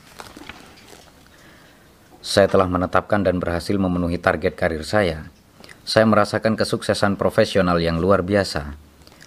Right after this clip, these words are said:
Akan tetapi, hal ini mengorbankan kehidupan pribadi dan keluarga saya. Saya tidak mengenali istri dan anak-anak saya.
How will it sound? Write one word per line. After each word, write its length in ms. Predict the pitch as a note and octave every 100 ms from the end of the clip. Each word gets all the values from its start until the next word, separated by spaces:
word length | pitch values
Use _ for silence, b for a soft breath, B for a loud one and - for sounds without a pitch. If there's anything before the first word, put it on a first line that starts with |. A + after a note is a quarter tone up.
| B
Akan 240 | - F#2 F#2+
tetapi, 560 | - F3 C3 D#2+ G#2+ C3 - _ - -
hal 240 | F2 E2+
ini 160 | F#2 F#2+
mengorbankan 720 | A#2 F2 G#2 F2 F2 F2 E2+
kehidupan 480 | E2 E2 E2+ E2 F2+
pribadi 480 | F2 E2+ F#2 A2 G#2
dan 160 | G#2
keluarga 320 | G#2 G2+ F#2+ G2
saya. 480 | A2+ G#2 D2 C2+ - - B B B B
Saya 400 | - G2 A#2 D#3+
tidak 240 | D3+ F#2+
mengenali 480 | D2 D#2+ F2 G#2+ E2+ -
istri 320 | D#2+ - A#2
dan 240 | E2+ D#2+ -
anak-anak 400 | D#2+ D#2 D2+ -
saya. 400 | A2+ E2 C2+